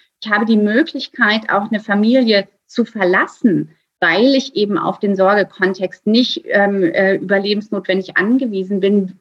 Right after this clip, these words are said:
eröffnet ja erst auf einer anderen Ebene auch Formen der freiwilligen Lebensgestaltung. Das wäre mir total wichtig, ne? Also, dass hier ja auch eine ganz, dass es uns ganz stark um die autonomiestiftende Funktion sozialer Rechte geht, die immer, und da hast du vollkommen recht, die Kehrseite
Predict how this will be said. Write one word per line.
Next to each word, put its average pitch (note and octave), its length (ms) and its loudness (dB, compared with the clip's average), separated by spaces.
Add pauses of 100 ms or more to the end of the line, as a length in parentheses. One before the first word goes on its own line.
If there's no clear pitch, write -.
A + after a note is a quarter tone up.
(120)
eröffnet C#4 800 -2
ja E3 160 -4
erst D#3 260 -4
auf - 160 -10
einer - 160 -2
anderen E3 380 -2
Ebene E3+ 500 -2
auch - 200 -12
Formen F#3 360 -2
der E3+ 120 -2
freiwilligen F3 720 -2
Lebensgestaltung. E3+ 1080 -6 (300)
Das F#3+ 160 -6
wäre G#3+ 120 2
mir A3 160 4
total F3+ 440 -2
wichtig, E3 400 -6
ne? F#3+ 140 0
Also, F#3 140 -4
dass F3 240 -2
hier G#3 140 0
ja G3 200 0
auch - 80 -10
eine F#3 140 -2
ganz, G3 380 0 (160)
dass E3+ 140 -6
es F#3+ 100 -16
uns F3+ 220 -6
ganz A3+ 360 0
stark - 520 -6
um G3+ 100 -4
die F3+ 140 -4
autonomiestiftende G3 1300 -2
Funktion A3 560 -4
sozialer E3 520 -10
Rechte - 340 -18
geht, C4 260 -10
die A#3+ 80 2
immer, D4+ 380 0
und A#3 120 -2
da G#3+ 60 2
hast A#3 160 -4
du A#3 60 0
vollkommen A#3 460 0
recht, G3+ 260 -4
die - 120 -4
Kehrseite A#3+ 880 0